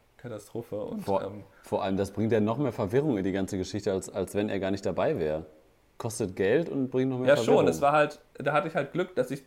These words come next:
Speaker 1: durch die, dadurch, dass wir lange bei den Vorbereitungen dabei waren, wusste ich halt diese ganzen, äh, diese ganzen Sachen schon. Und dadurch, dass halt
Speaker 2: Ja.
Speaker 1: das Brautpaar in der E-Mail ver-, die Ver-, Formulierung genommen hat, dass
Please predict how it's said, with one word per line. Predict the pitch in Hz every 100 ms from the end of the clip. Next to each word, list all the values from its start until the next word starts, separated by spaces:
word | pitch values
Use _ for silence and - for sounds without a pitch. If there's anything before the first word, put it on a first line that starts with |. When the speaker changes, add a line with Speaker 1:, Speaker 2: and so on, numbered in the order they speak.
| -
Speaker 1:
durch | 131 -
die, | 123 123
dadurch, | 120 123
dass | 135 120
wir |
lange | 117 139
bei | 135
den | 120
Vorbereitungen | 117 - 151 156 165 165
dabei | 143 135 139 143
waren, | 139
wusste | 127 -
ich | 135
halt | 107 113
diese | 110
ganzen, | 107 110 - 107 101 _ _ _ _ -
äh, | 107 104 98 - -
diese | 113 113
ganzen | 110 107 107
Sachen | 104 - 98
schon. | - 202 175 _ _ _ _ _ -
Und | 113
dadurch, | 113 127
dass | 123 117
halt | 127
Speaker 2:
Ja. | 117
Speaker 1:
das | 117
Brautpaar | - 107 117 - 165
in | 123
der | 123 117
E-Mail | 120 135 139 131
ver-, | 120 - - - - -
die | 120
Ver-, | - 98 92
Formulierung | - 113 120 131 123
genommen | 120 123 123
hat, | 123 - -
dass | - -